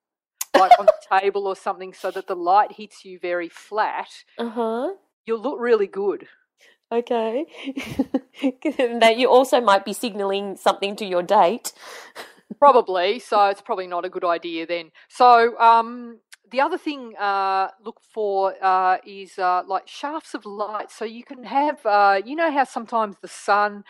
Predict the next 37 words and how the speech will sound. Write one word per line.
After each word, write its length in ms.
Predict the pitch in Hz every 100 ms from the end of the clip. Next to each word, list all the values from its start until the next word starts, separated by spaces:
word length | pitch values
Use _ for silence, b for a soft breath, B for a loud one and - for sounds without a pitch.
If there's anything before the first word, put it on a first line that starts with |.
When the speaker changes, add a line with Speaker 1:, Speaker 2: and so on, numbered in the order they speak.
| B B B
Speaker 1:
uh, 260 | 180 180 175
it 100 | 180
might 240 | 190 196
be 160 | - 185
hard 400 | - 196 208 202
sun 340 | - 190 180
and 160 | 170 180
it 100 | 180
might 240 | 185 185
be 80 | 196
going 360 | 175 175 180 180
through, 480 | - 185 175 170 165
like, 320 | 160 156 165
a, 100 | 156 175
an 160 | 180 -
alleyway 720 | 175 202 196 185 170 170 165
or 100 | 156
a 80 | 156
laneway 640 | 170 185 196 185 180 170
or 120 | 160 165
through 300 | - 214 196
a 40 |
doorway, 600 | - 180 185 185 175 165
and 80 | 170
you'll 100 | 170
just 220 | - -
get 160 | 185 -
this, 160 | 180
that 200 | - 165
strong 680 | - - - 180 185 190 185
shaft 520 | - - 185 180 -
of 120 | 175 156
light. 320 | 180 254 254
You 80 | 262
can 160 | 294
Speaker 2:
Yeah. 80 | 156
Speaker 1:
position 580 | 143 131 131 131 226